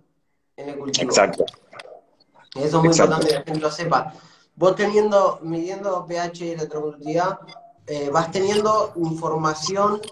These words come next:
Speaker 1: de lo que va pasando en, en, en la maceta, digamos, en el sustrato.
Speaker 2: Exacto. Mirá, bro, imagínate. El P H de la sangre, ¿tá? Pa' que, un tip, así que nada que ver, pero tiene mucho que ver.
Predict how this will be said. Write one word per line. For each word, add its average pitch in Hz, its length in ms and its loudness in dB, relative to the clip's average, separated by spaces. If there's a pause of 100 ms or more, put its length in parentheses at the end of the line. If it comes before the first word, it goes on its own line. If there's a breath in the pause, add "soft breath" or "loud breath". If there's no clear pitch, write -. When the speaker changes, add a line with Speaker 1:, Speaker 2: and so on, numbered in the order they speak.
(220)
Speaker 1:
de 151 100 -2
lo 147 80 0
que - 120 -8
va 151 160 2
pasando 175 680 -2 (260)
en, 120 400 -14 (1200)
en, 151 220 -2
en 165 40 4
la 160 140 4
maceta, 151 520 2
digamos, 139 360 -4 (580)
en 156 100 -4
el 156 80 -2
sustrato. 208 480 2
Speaker 2:
Exacto. - 460 4 (800)
Mirá, 117 240 8
bro, 113 220 10
imagínate. 110 680 2 (720 soft breath)
El 123 120 4
P 151 140 8
H 180 180 6
de 156 60 8
la 117 120 6
sangre, 147 500 4 (280)
¿tá? 123 340 0
Pa' 95 100 2
que, 90 80 0 (480)
un 147 180 8
tip, 143 280 4
así 113 200 0
que 131 80 4
nada 185 220 6
que 160 120 8
ver, 170 200 10
pero 156 200 10
tiene 147 180 2
mucho 139 200 4
que 104 100 -2
ver. 85 140 -10